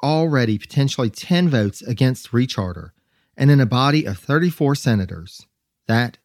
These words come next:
was a sizable portion. Indeed, one of those senators who had been instructed to vote against the bank's recharter took the responsibility quite seriously, and, despite being one of the newest senators, stood on February fifteenth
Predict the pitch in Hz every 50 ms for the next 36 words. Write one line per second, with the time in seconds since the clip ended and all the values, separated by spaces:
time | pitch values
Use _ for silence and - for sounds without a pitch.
0 | _ _ _ _ - 113 110 - - 107 - - 117 104 98 98 95 - - 104
1 | 92 - - 101 95 82 - - - - - _ _ _ _ _ _ _ _ _
2 | _ _ _ _ _ _ _ _ _ - 151 156 139 147 156 160 165 156 143 -
3 | _ _ _ _ - 139 165 190 196 175 139 131 - - 135 123 117 120 107 113
4 | 113 113 - - - 127 113 101 104 127 147 180 208 196 180 - - 135 131 -
5 | - 110 - - - 117 113 117 113 - 113 104 147 160 202 202 - - 147 135
6 | 123 120 107 - - 120 107 - - 98 92 92 87 90 85 - _ _ _ _
7 | _ - - 185 190 - 196 185 160 - - 143 131 135 - - 123 117 110 107
8 | 101 - - - - 165 180 180 - - - 131 107 95 90 85 - - - 87
9 | 101 113 - _ _ _ _ _ _ _ - 151 156 160 156 156 151 147 _ _
10 | _ _ _ - 139 - - 175 175 190 - - 175 160 147 139 131 131 131 123
11 | 107 110 107 131 196 262 240 170 - - - 110 98 95 90 92 92 92 90 -
12 | - _ _ _ _ _ _ _ - - - 185 208 208 196 - 131 123 120 -
13 | 160 160 180 185 185 180 165 - - 156 143 - - - 104 95 92 92 -